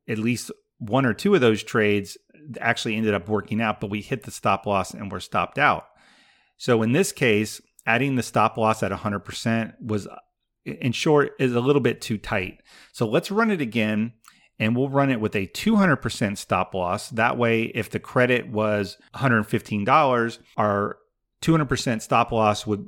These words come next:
would try to limit that risk to about two hundred thirty dollars, which is still better than the original three eighty-eight. So let's run that and see what that did. Now, in this case, it actually helped. Now our average loser was two hundred sixty dollars, their average winner a hundred fourteen.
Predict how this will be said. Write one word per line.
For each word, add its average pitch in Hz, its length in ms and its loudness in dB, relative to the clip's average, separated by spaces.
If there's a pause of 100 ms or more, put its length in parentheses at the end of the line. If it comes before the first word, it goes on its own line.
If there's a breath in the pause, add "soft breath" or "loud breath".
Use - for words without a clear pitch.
would 107 280 -6
try 117 180 0
to 113 80 0
limit 110 300 -2
that 104 200 0
risk 101 260 -4
to - 100 -2
about 135 260 0
two 120 160 -4
hundred 101 320 -4
thirty 92 320 -6
dollars, 90 420 -10
which 117 160 -4
is 120 80 -4
still 202 200 2
better 123 320 2
than 110 160 -2
the 101 100 -2
original 98 340 -2
three 98 300 -6
eighty-eight. 95 400 -8
So - 140 -6
let's 123 180 -4
run 180 260 0
that 113 360 0 (320 loud breath)
and 101 100 -6
see - 160 -4
what 104 180 -2
that 98 220 -4
did. - 300 -10 (320 soft breath)
Now, 117 160 0
in 131 60 2
this 214 180 2
case, 135 320 0
it 113 80 4
actually 110 960 -2
helped. - 560 0 (480 soft breath)
Now 113 240 4
our 110 120 4
average 113 360 0
loser 113 580 0
was 101 300 -4
two - 180 -4
hundred 113 280 -2
sixty 143 320 -6
dollars, 127 520 2 (380 soft breath)
their 98 140 0
average 101 280 -2
winner 104 240 -2
a 101 40 -4
hundred 98 240 -4
fourteen. 120 680 -4